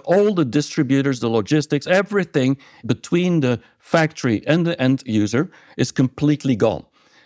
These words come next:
which means the price can go down because there's, it's only Temu or Pinduoduo in China that is, is involved. And they call that a fully managed marketplace. And this is an interesting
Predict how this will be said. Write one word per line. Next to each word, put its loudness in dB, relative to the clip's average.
which 0
means 4
the -2
price 2
can 0
go 0
down 2
because -2
there's, -4
it's 0
only 2
Temu 0
or 2
Pinduoduo 0
in 0
China 0
that 0
is, -4
is -2
involved. -4
And 4
they 2
call 2
that 0
a -2
fully 0
managed 0
marketplace. -2
And 2
this -2
is 0
an 4
interesting 0